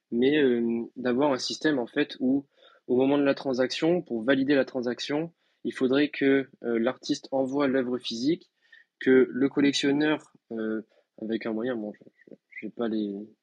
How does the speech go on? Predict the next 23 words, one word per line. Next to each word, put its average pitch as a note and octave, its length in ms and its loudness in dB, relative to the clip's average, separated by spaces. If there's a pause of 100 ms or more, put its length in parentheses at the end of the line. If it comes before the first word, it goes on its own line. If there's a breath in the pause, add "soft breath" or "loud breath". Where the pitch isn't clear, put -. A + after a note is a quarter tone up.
(160)
les G#2+ 160 -8
côtés - 360 -6
techniques, B2+ 460 -6 (420)
mais A2+ 160 -2
avec A2+ 280 -2
un, A#2 80 -2
un A#2 140 -4
moyen A#2 220 0
technique C3+ 400 -4
puisse, C#3 460 -4
euh, A#2 240 -2
scanner C3+ 560 0
justement B2+ 440 -2
l'œuvre B2 340 0
physique B2 500 -2 (260)
et A#2 60 -4
ça C3 160 0
permettrait, C3+ 680 0 (340)
euh, A2 400 -2
de A#2 100 -4
finaliser C3+ 560 2
la C3 160 2
transaction. B2 520 -6